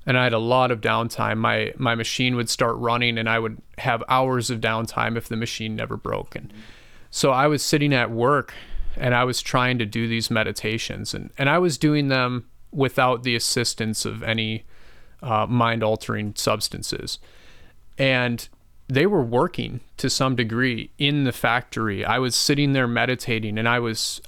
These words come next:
I was seeing what looked to be, like, people walking out of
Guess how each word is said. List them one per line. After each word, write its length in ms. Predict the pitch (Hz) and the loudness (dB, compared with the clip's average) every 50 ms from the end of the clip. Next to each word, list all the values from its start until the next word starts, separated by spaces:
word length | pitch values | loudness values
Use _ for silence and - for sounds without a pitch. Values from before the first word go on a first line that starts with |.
| - | -2
I 100 | - 127 131 | 0 0 0
was 180 | 131 123 113 | 2 0 2
seeing 540 | - - - - 147 143 143 143 139 135 127 | 2 2 4 4 4 4 4 4 4 4 4
what 180 | 120 120 113 120 | 2 2 2 0
looked 320 | 123 127 127 123 - - - | 0 0 0 0 0 -4 -2
to 80 | - 117 | -2 0
be, 400 | 110 120 120 117 113 113 110 - - - - - - - - - - - - | 0 2 0 2 2 0 -2 -4 -10 -20 -20 -20 -20 -20 -20 -20 -12 -4 0
like, 320 | 135 120 120 - - - | 2 2 2 0 -4 -2
people 720 | - - - 156 151 - - 131 120 113 104 104 104 - - - - - | 0 2 2 2 2 2 2 2 2 2 0 -2 -4 -8 -10 -14 -8 -4
walking 540 | 135 123 131 131 139 147 - - 147 131 123 | 0 2 4 4 4 4 2 2 2 2 4
out 200 | 120 123 127 127 | 4 4 4 2
of 440 | 123 113 - - - - - - | 0 -2 -4 -8 -10 -6 -6 -6